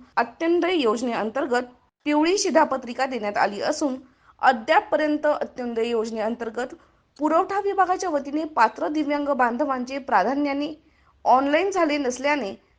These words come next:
स्वस्त धान्य दुकानात रेशन मिळत नाही. अनेक दिव्यांग कुटुंबियांना उदरनिर्वाहाचे साधन नाही व धान्य देखील मिळत नसल्याने व त्याचप्रमाणे संजय गांधी योजनेअंतर्गत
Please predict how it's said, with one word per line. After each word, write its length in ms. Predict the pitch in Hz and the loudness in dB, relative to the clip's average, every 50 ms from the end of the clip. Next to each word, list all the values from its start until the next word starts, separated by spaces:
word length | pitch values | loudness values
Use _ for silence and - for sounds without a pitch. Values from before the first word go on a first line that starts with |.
| _ - | _ -12
स्वस्त 400 | - 285 277 285 285 - - 415 | -4 0 2 2 0 0 -4 -2
धान्य 300 | 403 392 359 339 349 349 | 0 2 2 2 0 0
दुकानात 380 | 294 - - 277 277 294 285 | -2 -2 -2 -2 -2 -2 -2
रेशन 320 | 254 220 220 - 254 240 233 | -2 -2 -2 -2 -4 -4 -2
मिळत 260 | 220 214 214 214 - | -2 -2 -4 -4 -4
नाही. 280 | 240 240 247 233 202 - - - _ _ _ _ _ _ _ _ _ _ _ _ _ _ _ _ - | -6 -4 -4 -4 -6 -10 -12 -20 _ _ _ _ _ _ _ _ _ _ _ _ _ _ _ _ -6
अनेक 380 | - - - 247 269 277 247 220 | -2 0 0 0 0 -2 -2 -4
दिव्यांग 360 | 208 233 214 196 226 226 226 226 | -6 -6 -4 -2 -2 -2 -2 -2
कुटुंबियांना 680 | 220 226 240 226 240 233 233 214 220 214 220 233 254 269 - - | -6 -6 -8 -10 -8 -8 -6 0 0 0 0 0 -4 -6 -6 -8
उदरनिर्वाहाचे 840 | 220 208 262 294 339 381 381 359 302 311 339 320 349 349 349 349 381 | -4 2 2 2 4 2 2 2 4 2 2 2 2 -4 -4 -6 -8
साधन 380 | - - 247 190 180 269 294 | -2 2 2 2 4 4 2
नाही 300 | 311 294 233 180 123 - - _ _ _ _ _ _ | 2 2 0 -2 -4 -8 -12 _ _ _ _ _ _
व 80 | - 247 | -6 -4
धान्य 400 | 240 214 262 254 220 247 269 302 | 0 0 0 0 2 0 0 0
देखील 420 | 285 302 277 - - 277 262 - 147 - _ _ _ _ - | 0 -2 -4 -4 -4 -6 -6 -6 -10 -12 _ _ _ _ -2
मिळत 340 | 233 247 277 294 349 359 | 2 4 6 6 4 4
नसल्याने 400 | 381 349 349 339 - 349 320 320 320 | 0 -4 -4 -4 -2 -4 -2 -2 -4
व 80 | - 220 | -6 -6
त्याचप्रमाणे 760 | 220 - 233 240 262 - - - 339 311 302 277 269 285 320 | 0 4 4 4 4 2 -4 -2 0 2 2 2 0 -2 -4
संजय 400 | - - 233 208 220 247 277 302 | -4 -6 -8 -6 -2 -2 0 0
गांधी 280 | 311 294 277 262 277 | 0 -2 -2 -2 -4
योजनेअंतर्गत 920 | 269 254 214 185 220 220 269 277 294 262 214 180 170 160 - 170 180 - | -4 -4 -4 -6 -6 -6 -6 -4 -4 -4 -2 -4 -4 -6 -6 -10 -12 -14